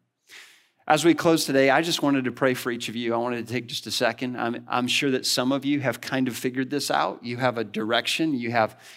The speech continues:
at least some clarity about what you'd like to do. If you're like, uh, my seminary experience, though, there's, there's quite a few people I went to school with that had no idea.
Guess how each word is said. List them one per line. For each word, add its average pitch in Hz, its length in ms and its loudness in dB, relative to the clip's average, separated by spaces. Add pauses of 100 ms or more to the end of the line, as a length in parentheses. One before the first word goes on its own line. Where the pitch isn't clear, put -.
at 127 80 -4
least 135 220 2
some 131 160 0
clarity 131 320 2
about 117 200 2
what - 240 -2
you'd 127 120 -2
like 120 220 0
to 127 80 -4
do. 127 280 -2 (540)
If 135 180 -2
you're 156 120 4
like, 147 340 4
uh, 127 160 4
my 135 220 2
seminary 143 320 0
experience, 120 420 -4
though, 135 160 2
there's, 143 300 -2
there's 151 160 -6
quite 156 180 2
a 139 60 -2
few 147 320 0
people 143 280 0
I 135 60 4
went 147 160 -2
to 123 80 -8
school - 160 -2
with 131 140 0
that 135 100 -2
had 156 160 0
no 160 140 2
idea. 165 260 0